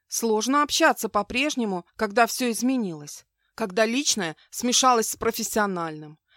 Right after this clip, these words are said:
когда хочется кричать «да», а дрожащими губами настойчиво шепчешь «нет». Но и Джеймс, и Аврора осознавали, что у них нет выбора.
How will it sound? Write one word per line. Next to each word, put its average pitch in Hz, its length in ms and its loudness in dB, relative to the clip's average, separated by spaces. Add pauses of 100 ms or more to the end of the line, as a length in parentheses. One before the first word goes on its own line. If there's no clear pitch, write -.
(140)
когда 220 260 2
хочется - 400 -2
кричать 214 560 -2
«да», 247 260 4 (140)
а 233 100 2
дрожащими 240 600 4
губами 240 400 2
настойчиво 226 800 0 (200)
шепчешь - 640 2
«нет». 247 480 -2 (840)
Но 220 300 -2
и 220 120 0
Джеймс, 208 420 0
и 240 40 4
Аврора 240 420 4
осознавали, 254 680 0
что - 240 -2
у 196 60 -2
них 202 300 -6
нет 233 340 -8
выбора. 139 480 -14